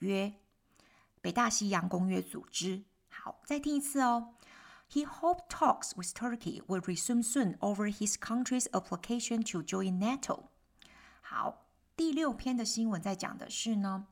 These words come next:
英国首相最近呢，就是，呃，针对一些人士，他重新指派了一些人，然后呢，他还成立了新的能源安全跟近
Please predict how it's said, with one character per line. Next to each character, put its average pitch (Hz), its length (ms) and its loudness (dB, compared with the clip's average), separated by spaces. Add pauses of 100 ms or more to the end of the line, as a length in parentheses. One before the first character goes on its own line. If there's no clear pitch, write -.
(680)
英 302 120 0
国 269 160 4
首 - 200 -6
相 - 340 -2
最 226 160 0
近 214 240 0
呢， 165 300 0 (260)
就 190 100 -6
是， 190 400 -4 (340)
呃， 165 240 -2
针 226 220 0
对 233 140 2
一 233 60 2
些 214 180 0
人 170 240 0
士， 185 220 2
他 180 160 -2
重 175 200 -2
新 185 320 -2 (140)
指 - 160 -2
派 180 220 0
了 156 40 -2
一 196 140 -4
些 175 220 0
人， - 440 -4 (200)
然 170 120 -2
后 233 120 0
呢， 214 160 2
他 214 200 0
还 180 160 0
成 180 300 0
立 226 140 2
了 - 120 0
新 285 300 0
的 226 140 2
能 175 320 2
源 185 260 2
安 240 240 2
全 165 320 -2
跟 202 340 2 (280)
近 233 500 0